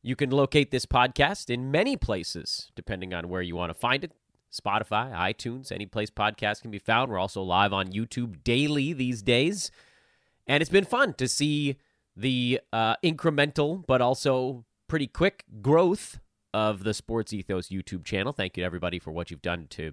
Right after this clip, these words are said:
make that happen. And thank you for tuning in and hanging out with us here on this lovely Friday morning.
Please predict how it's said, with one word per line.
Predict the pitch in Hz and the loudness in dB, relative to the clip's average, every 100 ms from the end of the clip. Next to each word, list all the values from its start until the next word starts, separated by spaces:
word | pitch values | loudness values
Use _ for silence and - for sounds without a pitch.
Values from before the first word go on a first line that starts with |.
| 76 | -8
make | 85 - | -8 -6
that | 76 - | -8 -8
happen. | 104 107 170 254 - - _ _ _ _ | -4 -2 -2 -6 -12 -20 _ _ _ _
And | - 92 | -10 -4
thank | 107 - | -4 -4
you | |
for | - | -8
tuning | - 131 117 | -2 0 2
in | 131 135 | 2 2
and | |
hanging | 120 117 117 | 0 2 2
out | 101 | 0
with | 110 | 0
us | 110 107 | -2 -2
here | - 107 104 - | -2 0 0 -2
on | 87 95 87 | -2 -2 -4
this | 90 - | -6 -6
lovely | 85 87 87 87 80 _ _ _ | -8 -6 -6 -8 -10 _ _ _
Friday | - 78 78 80 82 78 _ | -10 -6 -4 -2 -4 -8 _
morning. | 90 143 147 98 | 0 4 4 2